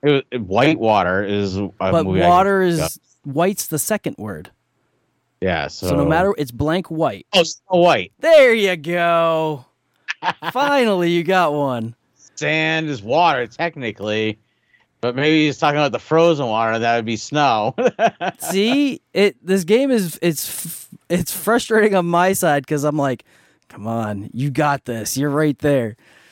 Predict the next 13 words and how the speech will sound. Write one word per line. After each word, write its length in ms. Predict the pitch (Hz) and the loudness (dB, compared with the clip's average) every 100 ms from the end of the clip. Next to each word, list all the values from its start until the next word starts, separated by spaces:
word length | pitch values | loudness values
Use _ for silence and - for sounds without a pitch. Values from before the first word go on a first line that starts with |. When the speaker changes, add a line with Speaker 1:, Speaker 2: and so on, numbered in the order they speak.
| _ _ - _ | _ _ -12 _
Speaker 2:
<laughs> 720 | 147 - - - _ _ _ - | -16 -14 -16 -16 _ _ _ -10
Smitty 400 | - 170 170 156 | -2 0 2 2
hates 280 | 151 139 | 0 -2
this. 260 | 135 123 - | -2 -4 -4
He 180 | - 160 | -2 0
loves 280 | 156 160 160 | 2 2 0
it 80 | 131 | -2
and 100 | 143 | 0
hates 260 | 135 - | -2 -4
it. 160 | 104 - _ _ _ _ - | -8 -10 _ _ _ _ -2
Speaker 1:
Yeah. 360 | 196 139 139 - | 0 0 0 -4
<laughs> 360 | - 196 - 170 - - _ _ _ _ _ _ _ _ _ _ _ _ _ - | -6 -8 -6 -8 -8 -10 _ _ _ _ _ _ _ _ _ _ _ _ _ -6
Speaker 2:
Uh, 400 | 175 165 147 | -2 0 0